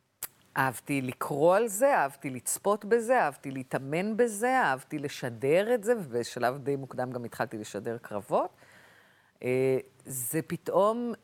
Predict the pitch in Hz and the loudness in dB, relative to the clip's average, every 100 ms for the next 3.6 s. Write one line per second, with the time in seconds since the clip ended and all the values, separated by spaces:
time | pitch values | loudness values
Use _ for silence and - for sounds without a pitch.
0 | - 165 156 - - 170 196 202 202 196 | -6 -2 -2 -2 2 0 0 -4 -2 -2
1 | 196 190 151 117 151 175 _ _ _ _ | 0 0 0 -2 -6 -12 _ _ _ _
2 | _ _ _ _ _ _ 196 427 202 180 | _ _ _ _ _ _ 0 2 4 0
3 | 269 208 170 95 117 | 0 -2 -2 -4 -2